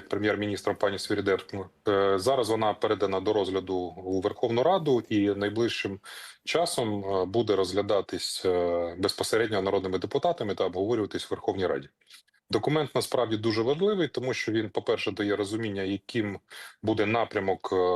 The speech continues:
розвитку, е, держави на найближчий рік. Е, по-друге, дає можливість нашим Збройним силам бачити,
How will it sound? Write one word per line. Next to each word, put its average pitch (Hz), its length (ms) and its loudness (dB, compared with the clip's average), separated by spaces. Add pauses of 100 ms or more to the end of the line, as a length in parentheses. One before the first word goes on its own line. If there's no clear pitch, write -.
розвитку, 98 720 -2 (140)
е, 92 300 2
держави 151 520 0
на 127 140 0
найближчий 113 840 0
рік. 107 460 0 (520)
Е, 95 720 4 (440)
по-друге, 113 460 2
дає 113 260 2
можливість 110 520 0
нашим 104 240 -2
Збройним 101 500 0
силам 98 380 0
бачити, 98 600 -2